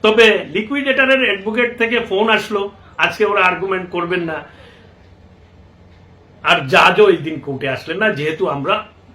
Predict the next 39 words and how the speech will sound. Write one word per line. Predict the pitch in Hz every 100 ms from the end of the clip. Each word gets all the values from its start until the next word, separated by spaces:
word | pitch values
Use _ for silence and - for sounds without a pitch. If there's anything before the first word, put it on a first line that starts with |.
| -
প্রস্তুত | 214 214 - 208
হয়ে | 156 131
গেছিলাম, | 123 110 160 226
আমরা | 160 156
ডিনাই | 139 127 185 254
করেছিলাম | 202 156 135 151 180
যে | 226
আমরা | 156 165
আজকে | 160 - 156
আর্গুমেন্ট | 127 131 170 185 -
করবোই, | 170 180 247
কোনো | - 180
ধরনের | 185 175 165 151
অ্যাডজর্নমেন্ট | 135 131 175 196 262 156
আজকে | 131 143
আমরা | 131 131
মেনে | 120 127
নেব | 127 123 127
না। | 135 190 - - _ _ _ _ - _ _ _ _ - - _ _ - - - - - -
এর | 233
সঙ্গে | - 311 285
আরেকটা | 220 233 330
কথা | 269 262
আমরা | 269 269
বলতে | 226 185 - 214
চাই, | 233 208
বিগত | 175 190 233
বাইশ | 254 135 147 277 220
জুলাই | 311 302 294
দু | 208 226
হাজার | 226 247 -
পঁচিশ | 202 190 220
ইংরাজিতে | 220 202 202 180 180 220
আমাদের | 160 170 196 180
কেসটা | 165 139 208 208
আমাদের | 151 151 180 190
সঙ্গে | 180 180 190 -
কোনো | 175 247 392
ধরনের | 277 247 214 170